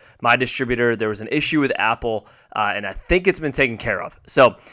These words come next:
if you haven't been tuning in, welcome back. Get yourself caught up. There's, like, seven or eight episodes that I think you'll enjoy. Uh, and so today,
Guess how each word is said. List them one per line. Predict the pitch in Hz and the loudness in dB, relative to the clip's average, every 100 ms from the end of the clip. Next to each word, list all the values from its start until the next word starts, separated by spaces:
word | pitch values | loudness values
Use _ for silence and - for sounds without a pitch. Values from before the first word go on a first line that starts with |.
| _ | _
if | 120 120 | -8 0
you | |
haven't | 131 190 | 2 2
been | 196 | 0
tuning | 175 185 170 147 | -2 0 0 2
in, | 143 143 147 | 0 0 -4
welcome | 123 143 180 180 147 | 4 6 6 4 4
back. | 139 139 - - | 4 4 4 0
Get | 175 180 | 0 0
yourself | 180 - 156 - | -2 4 4 4
caught | 151 135 | 2 4
up. | 135 127 - | 6 4 2
There's, | 156 127 120 | -2 -2 -2
like, | 113 104 | -2 -2
seven | - - 139 131 | -8 0 0 2
or | 123 | 2
eight | 120 117 | 2 2
episodes | 120 120 127 117 | 0 -2 -4 -2
that | 110 107 | -2 -4
I | |
think | 113 113 | -4 -6
you'll | 120 110 | -6 -4
enjoy. | 104 113 113 110 110 - - - | -6 -4 -2 -2 -4 -10 -20 -10
Uh, | 110 104 95 98 - | -2 0 0 -4 -2
and | 123 120 117 | 0 2 -2
so | 131 - 127 | -2 0 0
today, | 131 147 202 120 170 | 2 6 8 6 2